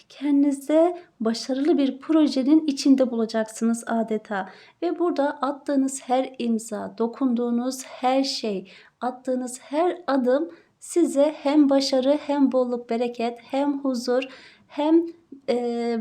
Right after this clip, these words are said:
böyle bol kazançlar, hem de bir şeyi garantilemenize vesile olacak.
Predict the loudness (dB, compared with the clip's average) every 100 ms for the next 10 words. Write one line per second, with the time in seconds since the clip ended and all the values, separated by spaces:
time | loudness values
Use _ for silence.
0 | 0 2 4 4 4 2 4 6 4 4
1 | 4 2 -4 -20 _ -2 0 0 -2 -4
2 | 0 0 2 2 0 -2 -2 -2 0 0
3 | 2 2 2 0 0 -2 -2 -2 -2 -2
4 | -6